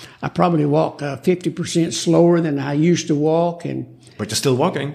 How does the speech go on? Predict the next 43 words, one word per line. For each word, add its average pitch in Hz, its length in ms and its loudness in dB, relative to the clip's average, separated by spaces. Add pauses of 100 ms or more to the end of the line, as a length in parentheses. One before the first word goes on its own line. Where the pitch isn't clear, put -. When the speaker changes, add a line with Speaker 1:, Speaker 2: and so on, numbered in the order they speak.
Speaker 1:
I'm 139 220 -2
still 165 320 -2
walking. 165 480 -4
Speaker 2:
Yeah. 98 180 -8
Speaker 1:
And 131 440 -2
I'm 127 200 0
enjoying 147 560 2
it. 170 160 2
And 131 180 -4
I'm 131 120 -4
getting, 139 640 -2
getting 135 680 -2
along 143 520 2
well 165 400 2
with 160 280 2
it. 202 160 -4 (100)
And 139 160 -8
it - 100 -12
seems 165 300 0
to 170 60 -4
be 151 120 0
serving 160 420 0
me 170 180 4
well 160 300 2
health-wise. 165 840 -2 (1000)
So, 143 600 0 (580)
y-, - 300 -2
as 143 160 2
you 139 80 0
say, 143 220 0
I'm 123 140 -2
still 143 280 -2
walking. 120 400 -6
Speaker 2:
Yeah, 131 220 -2
exactly, 127 420 0
Speaker 1:
And - 40 2
I - 20 2
don't 131 160 2
Speaker 2:
yeah. - 0 -
Speaker 1:
intend 139 380 2
to 123 60 -2
quit. 127 560 -4
Speaker 2:
Mm. 107 480 -2